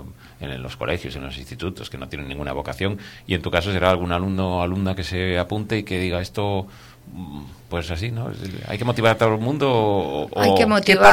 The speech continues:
Speaker 3: pasa de cero,
Speaker 2: Primero hay que
Speaker 3: dices?
Speaker 2: venir con ganas.
Speaker 1: Pero cuando te encuentras con alguien así, ¿qué, qué, qué haces?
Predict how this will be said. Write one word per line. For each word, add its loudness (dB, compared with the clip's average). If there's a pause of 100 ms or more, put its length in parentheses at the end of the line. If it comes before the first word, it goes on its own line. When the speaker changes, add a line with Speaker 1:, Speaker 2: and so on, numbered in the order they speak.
(100)
Speaker 3:
pasa 12
de 10
cero, 4
Speaker 2:
Primero 6
hay 8
que 6
Speaker 3:
dices? 4
Speaker 2:
venir 0
con 0
ganas. 6
Speaker 1:
Pero 8
cuando 6
te 2
encuentras 6
con 6
alguien 4
así, 0
¿qué, -4
qué, -4
qué 0
haces? -6